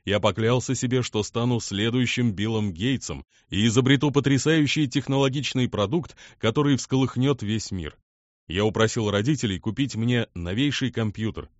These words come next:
и стал учиться программированию. Я даже написал родителям письмо, которое храню и по сей день,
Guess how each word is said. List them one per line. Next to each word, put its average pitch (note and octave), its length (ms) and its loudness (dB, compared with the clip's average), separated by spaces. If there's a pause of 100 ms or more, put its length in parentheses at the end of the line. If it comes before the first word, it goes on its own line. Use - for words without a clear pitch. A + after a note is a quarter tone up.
и G#2 120 -6
стал C#3 280 -2
учиться A2 420 -4
программированию. E2+ 800 -6 (320)
Я G#2+ 140 0
даже E3+ 240 2
написал E3 420 0
родителям D3+ 500 0
письмо, B2 460 -6 (140)
которое E2 400 -6
храню F#2 320 -4
и F#2 80 -4
по F2 160 -6
сей F#2+ 200 -8
день, F#2+ 280 -4